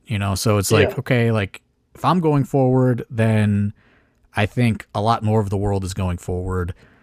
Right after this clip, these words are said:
Speaker 1: So let's just fucking, let, let's figure it out, you know? Like, if my job has to figure out a way to go forward and, you know, th-, this person's job has to figure out a way to go forward, like,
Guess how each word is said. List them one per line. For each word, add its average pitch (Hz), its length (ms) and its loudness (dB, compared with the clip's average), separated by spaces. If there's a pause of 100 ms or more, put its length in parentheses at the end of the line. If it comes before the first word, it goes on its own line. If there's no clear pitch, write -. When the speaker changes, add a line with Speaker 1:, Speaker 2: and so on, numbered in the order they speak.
(260)
Speaker 1:
So 90 680 2 (760)
let's 127 240 0
just - 180 0
fucking, 127 380 0
let, 123 220 0
let's 131 200 0
figure 143 280 2
it 139 60 2
out, 151 220 2
you 101 100 -2
know? 110 200 4
Like, 107 180 2
if 98 100 0
my 117 160 2
job 131 300 2
has 127 140 0
to 123 80 -6
figure 120 280 0
out 117 120 0
a 113 40 2
way 117 120 2
to 113 80 0
go 113 140 2
forward 113 540 -2
and, 92 260 -4 (300)
you 110 80 -2
know, 98 300 0 (640)
th-, - 200 -8
this 127 360 -2
person's 127 340 2
job 120 280 2
has 113 160 2
to 110 80 -4
figure 117 220 0
out 113 60 4
a 113 40 4
way 113 120 4
to 110 80 2
go 107 140 2
forward, 107 480 -2
like, 92 320 -4